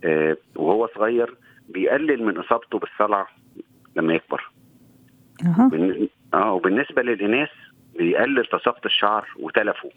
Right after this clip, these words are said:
Speaker 1: لما
Speaker 2: حتى
Speaker 1: تكبر.
Speaker 2: نحن في، في، في بعض الم-، الموروثات يعني الشعبية، مثلا لما البيبي يكون شعره كثير خفيف، يعني، وبالعادة البيبي شعره خفيف، يقول لك مثلا أحلق له، آه، حتى الشعر يصير أكثر كثافة.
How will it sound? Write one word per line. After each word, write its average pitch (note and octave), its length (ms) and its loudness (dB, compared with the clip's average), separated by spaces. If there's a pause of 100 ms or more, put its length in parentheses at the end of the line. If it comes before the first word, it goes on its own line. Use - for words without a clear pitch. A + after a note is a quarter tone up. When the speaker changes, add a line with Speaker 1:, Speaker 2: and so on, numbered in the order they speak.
(140)
Speaker 1:
لما - 140 -4
Speaker 2:
حتى B3+ 60 4
Speaker 1:
تكبر. F4 140 6
Speaker 2:
نحن E4+ 200 6
في، C4 180 2
في، B3 200 6
في A3+ 220 6
بعض G#3+ 320 6
الم-، G3+ 180 8
الموروثات G3 760 6
يعني A3 160 8
الشعبية، G#3 480 6
مثلا G3 280 6
لما G3+ 300 8
البيبي F#3+ 640 8
يكون G3+ 220 6
شعره F#3 280 6
كثير G#3+ 220 4
خفيف، G3 500 4
يعني، F3 360 6
وبالعادة B3+ 440 6
البيبي G3+ 340 6
شعره E3+ 260 6
خفيف، G#3+ 360 2
يقول G#3 120 0
لك G3+ 140 2
مثلا G3 360 4
أحلق A3 380 2
له، F#3+ 160 6 (600)
آه، F3+ 140 6
حتى G#3 420 4 (100)
الشعر G#3 320 4
يصير F#3 380 4
أكثر F3 500 2
كثافة. D#3 400 0